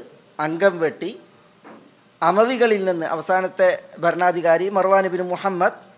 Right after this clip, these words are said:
അയാളിൽ നിന്ന് അധികാരം പിടിച്ചു വാങ്ങുമ്പോൾ, അയാളെ തകർത്ത് അധികാരം പിടിച്ചു വാങ്ങുമ്പോൾ നബി കുടുംബത്തിൻ്റെ പേര് പറഞ്ഞ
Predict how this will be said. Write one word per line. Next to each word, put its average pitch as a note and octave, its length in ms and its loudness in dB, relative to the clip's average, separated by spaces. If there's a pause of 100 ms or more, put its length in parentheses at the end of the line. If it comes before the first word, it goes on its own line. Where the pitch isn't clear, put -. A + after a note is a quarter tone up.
(680)
അയാളിൽ G3+ 460 4 (140)
നിന്ന് F3 300 -4 (460)
അധികാരം G3+ 460 2 (640)
പിടിച്ചു A3 380 -4
വാങ്ങുമ്പോൾ, F#3 460 2 (580)
അയാളെ D3+ 280 -2 (120)
തകർത്ത് F3 420 -4 (360)
അധികാരം F#3+ 400 2 (880)
പിടിച്ചു F3+ 320 -4
വാങ്ങുമ്പോൾ D#3+ 460 0 (880)
നബി D#3 200 0
കുടുംബത്തിൻ്റെ F3 520 0
പേര് D#3+ 280 0
പറഞ്ഞ D3 180 0